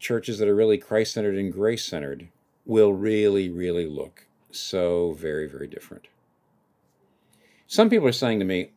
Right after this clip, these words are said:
"Aren't we gonna have to draw lines to distinguish us from fundamentalism or nationalism or whatever your name is? Aren't we gonna have to draw lines to distinguish ourselves from these other movements?"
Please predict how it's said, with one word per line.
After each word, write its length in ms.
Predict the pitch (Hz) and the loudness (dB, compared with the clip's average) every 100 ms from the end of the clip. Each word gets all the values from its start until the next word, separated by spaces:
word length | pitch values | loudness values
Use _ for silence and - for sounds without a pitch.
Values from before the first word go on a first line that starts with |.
| - | -2
"Aren't 200 | 165 226 | -2 0
we 60 | |
gonna 200 | 202 147 | -2 -2
have 280 | 113 101 101 | 0 -2 -4
to 380 | - 90 85 87 - _ _ _ _ _ _ _ _ - | -4 -2 -2 -6 -14 _ _ _ _ _ _ _ _ -18
draw 320 | 87 104 107 | -2 2 4
lines 640 | 104 113 120 90 69 69 - | 4 0 -2 -6 -8 -14 -14
to 100 | 85 | -10
distinguish 600 | 82 - 92 87 85 - | -10 -8 -6 -6 -6 -6
us 240 | 78 78 | -6 -8
from 720 | - 80 78 73 73 73 71 - _ _ - | -12 -10 -10 -10 -10 -12 -16 -20 _ _ -6
fundamentalism 880 | 110 107 104 107 82 78 71 67 | -2 2 2 2 0 -4 -8 -12
or 160 | 73 78 | -10 -8
nationalism 840 | 80 104 110 95 85 85 80 73 | -4 -4 -4 -6 -8 -8 -10 -12
or 80 | 73 | -8
whatever 320 | 78 85 82 | -6 -4 -6
your 140 | 73 71 | -8 -10
name 260 | 73 69 | -10 -12
is? 140 | 67 107 | -10 -4
Aren't 140 | 143 | -2
we 60 | 147 | 0
gonna 140 | 131 | -2
have 100 | 120 | -2
to 120 | 113 - - - _ - | -6 -8 -18 -20 _ -8
draw 300 | 107 120 131 | 2 4 4
lines 380 | 120 123 107 | 2 0 -2
to 80 | - | -4
distinguish 560 | 85 - 196 214 123 - | -6 -4 -2 0 -2 -4
ourselves 440 | 76 - 76 73 | -8 -4 -6 -6
from 280 | - 80 80 | -8 -10 -8
these 220 | 87 82 | -8 -8
other 320 | - 95 92 82 | -6 -4 -2 -4
movements?" 600 | 87 98 78 71 - | -4 -8 -8 -14 -16